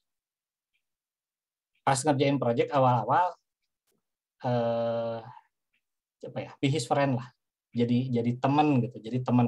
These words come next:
klien. Biar santai, jadi nggak, nggak, nggak kaku gitu. Supaya, eh, gini, nanti alasannya biar kita gampang kalau misalnya mau kontak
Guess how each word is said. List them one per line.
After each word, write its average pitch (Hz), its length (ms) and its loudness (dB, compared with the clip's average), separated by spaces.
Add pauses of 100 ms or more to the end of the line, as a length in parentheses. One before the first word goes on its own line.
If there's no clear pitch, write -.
(140)
klien. 120 400 -2 (480)
Biar 131 240 4
santai, 135 560 2
jadi 139 240 -2
nggak, 123 160 -2
nggak, 117 240 0
nggak 113 240 -4
kaku 127 400 -4
gitu. - 160 -10 (880)
Supaya, 123 640 2 (320)
eh, 120 400 2
gini, 147 400 -2
nanti 123 320 -4 (400)
alasannya 131 720 2 (400)
biar 139 240 2
kita 135 240 0
gampang 160 400 0
kalau 131 320 0
misalnya 123 480 0
mau 120 320 -2 (560)
kontak 123 320 -6